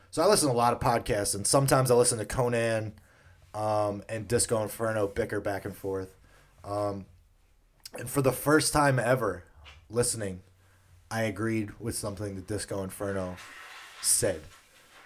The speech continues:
So they had Joey Janela on. They were talking about A E W, and of course Disco and Conan had to chime in about it. And basically what they were talking about was,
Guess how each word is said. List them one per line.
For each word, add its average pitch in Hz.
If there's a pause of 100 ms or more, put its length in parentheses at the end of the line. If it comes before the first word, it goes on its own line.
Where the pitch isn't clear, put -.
(180)
So -
they 123
had 151
Joey 143
Janela 127
on. 110
They 107
were 107
talking 117
about 104
A 101
E 95
W, 107
and 92 (500)
of -
course 127
Disco 101
and 98 (580)
Conan 110
had 101
to 90
chime 101
in 104
about 90
it. 85 (800)
And 120
basically 127 (420)
what 117
they 123
were 120 (240)
talking 143
about 98 (1120)
was, 104